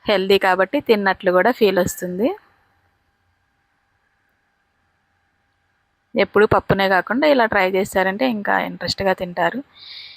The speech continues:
ఇదిగోండి, ఫైనల్గా ఈ విధంగా ఫాస్ట్గా అయిపోతుంది అనమాట. Just ఒక ట్వంటీ మినిట్స్లో ప్రాసెస్ మొత్తం.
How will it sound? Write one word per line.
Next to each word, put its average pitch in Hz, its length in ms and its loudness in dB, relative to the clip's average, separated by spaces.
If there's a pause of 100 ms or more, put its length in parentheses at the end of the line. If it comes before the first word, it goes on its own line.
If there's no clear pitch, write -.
(180)
ఇదిగోండి, 214 400 4
ఫైనల్గా 196 560 0 (400)
ఈ 196 160 -2
విధంగా 190 420 0
ఫాస్ట్గా 196 600 2
అయిపోతుంది 190 420 0
అనమాట. 185 260 0
Just 185 320 2
ఒక 190 140 2
ట్వంటీ 180 320 -2
మినిట్స్లో 175 420 -4
ప్రాసెస్ 175 480 -2
మొత్తం. 185 320 -2